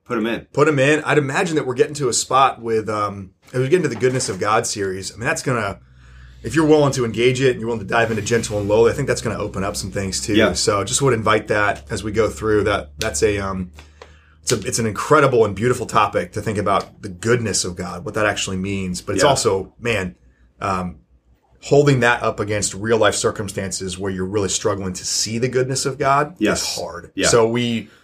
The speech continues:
Speaker 2: we're going into this, and we'll just invite you to be doing this now too, just praying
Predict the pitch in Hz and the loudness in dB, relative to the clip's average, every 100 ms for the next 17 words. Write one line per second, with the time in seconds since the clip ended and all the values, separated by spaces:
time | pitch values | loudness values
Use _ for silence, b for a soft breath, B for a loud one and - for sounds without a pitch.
0 | b b - 127 131 131 120 117 113 113 | b b -2 0 4 4 4 2 2 2
1 | 107 - 107 110 101 107 101 101 101 110 | 2 0 -4 -6 -6 -4 -2 -2 -2 -6
2 | 101 98 98 92 90 95 90 - 104 101 | -6 -6 -6 -6 -6 -10 -10 -8 -6 -6
3 | - - 117 120 117 107 98 | -10 -2 2 4 4 0 -8